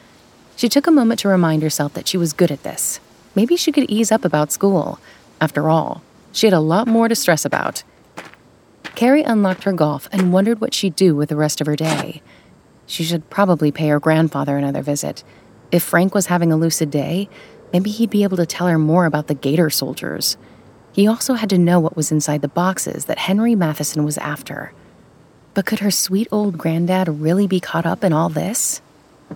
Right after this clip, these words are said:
As Carrie sat down in the driver's seat, her phone buzzed.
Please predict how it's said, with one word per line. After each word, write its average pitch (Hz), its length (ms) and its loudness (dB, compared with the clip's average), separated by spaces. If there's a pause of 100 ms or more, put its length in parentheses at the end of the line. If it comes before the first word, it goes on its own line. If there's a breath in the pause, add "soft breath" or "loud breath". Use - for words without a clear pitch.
(340)
As 185 120 2
Carrie 254 320 2
sat 208 260 0
down 160 240 2
in 165 80 2
the 165 80 2
driver's 151 400 0
seat, - 300 -6 (180)
her 196 100 2
phone 170 340 4
buzzed. - 440 -4